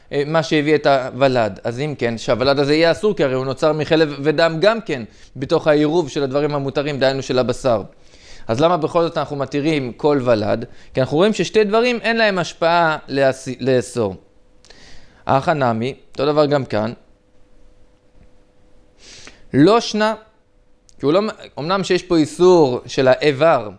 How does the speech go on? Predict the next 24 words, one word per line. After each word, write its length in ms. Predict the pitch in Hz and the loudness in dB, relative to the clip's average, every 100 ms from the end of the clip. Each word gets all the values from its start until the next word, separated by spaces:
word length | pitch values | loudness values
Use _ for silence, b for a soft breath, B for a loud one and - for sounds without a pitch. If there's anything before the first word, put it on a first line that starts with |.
| _ _ _ _ - | _ _ _ _ -10
האסור 580 | 127 123 120 - 175 139 | -4 -4 -4 -2 -2 -2
שיצא 760 | - 123 113 120 117 - 156 131 | -2 -2 -2 -4 -4 0 2 2
מהעובר 1500 | 127 117 113 113 110 110 107 - - - 127 139 156 123 98 92 _ | -2 -2 0 -2 -2 -4 -8 -14 -18 -6 -2 2 2 2 -4 -18 _
לפני, 220 | 104 - 131 | -18 -12 -12
אה, 40 | - 117 113 110 107 107 | -10 -10 -6 -6 -8 -10
לפני 240 | 107 - 131 | -10 -8 -8
השחיטה, 520 | 120 - 113 92 101 - b b b b | -8 -10 -10 -10 -12 -14 b b b b
אבל 360 | 107 139 190 165 | -2 2 2 0
אותו 560 | 131 131 185 190 180 - - | -6 -4 -2 -2 -2 -6 -10
איבר 340 | 143 151 196 | -4 0 0
אסור 380 | 202 254 277 233 | -2 -2 -2 0
לא 300 | 233 262 254 | 2 4 2
משפיע 480 | 233 196 - 247 226 | -2 -8 -4 2 2
לאסור 400 | 208 196 214 208 | 2 -2 0 0
את 100 | 208 | 0
הוולדות, 400 | 208 208 196 - | 0 2 0 -2
כמו 160 | 196 | -4
שהחלב 540 | 190 185 - 196 196 180 | 0 0 2 2 2 0
והדם 520 | 165 190 190 240 226 196 b b - | 2 2 4 2 2 -2 b b -4
לא 120 | 180 | -4
משפיע 360 | 180 - 175 165 | -4 -2 0 2
לאסור 360 | 147 - 147 | 0 0 -2
את 100 | 143 | 0
הוולדות. 500 | 143 131 120 120 - | 0 0 -2 -4 -8